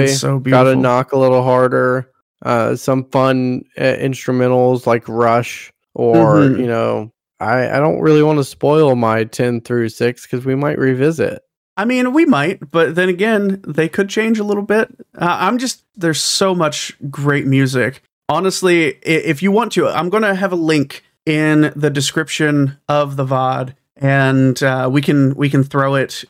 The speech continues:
Speaker 1: in the, the podcast description as well. It
Speaker 2: Mm.
Speaker 1: is literally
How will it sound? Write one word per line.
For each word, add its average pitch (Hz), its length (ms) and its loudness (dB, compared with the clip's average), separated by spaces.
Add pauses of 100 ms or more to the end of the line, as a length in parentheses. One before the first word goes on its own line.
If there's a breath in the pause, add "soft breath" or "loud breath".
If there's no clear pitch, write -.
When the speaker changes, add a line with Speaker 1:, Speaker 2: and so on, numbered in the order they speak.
(140)
Speaker 1:
in 135 720 2
the, 127 600 0
the 139 140 -4
podcast 143 560 -4
description 143 480 -4
as 123 180 -2
well. 139 400 0 (360 loud breath)
It 151 140 0
Speaker 2:
Mm. - 40 0
Speaker 1:
is 143 180 -2
literally 156 500 2